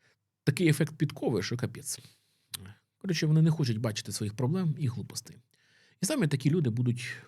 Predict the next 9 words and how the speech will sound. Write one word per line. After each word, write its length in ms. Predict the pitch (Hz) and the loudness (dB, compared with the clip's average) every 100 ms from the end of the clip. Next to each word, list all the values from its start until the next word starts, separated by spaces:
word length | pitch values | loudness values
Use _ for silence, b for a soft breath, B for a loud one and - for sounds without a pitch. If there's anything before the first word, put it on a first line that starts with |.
| _ - | _ -8
продовжувати 800 | 107 104 151 135 123 123 107 107 - _ _ _ _ _ _ - | -4 0 0 0 -2 -4 -6 -8 -14 _ _ _ _ _ _ -4
далі 360 | 117 175 175 156 | -2 0 0 -2
робити 340 | 151 156 151 | 0 0 -2
свої 220 | - 139 | -2 -2
речі 260 | 143 123 170 | -2 -2 -2
і 40 | |
породжувати 460 | 165 113 110 131 151 | -2 -2 0 0 2
важкі 260 | 160 160 | 0 0
часи 320 | 175 185 208 | 0 0 -2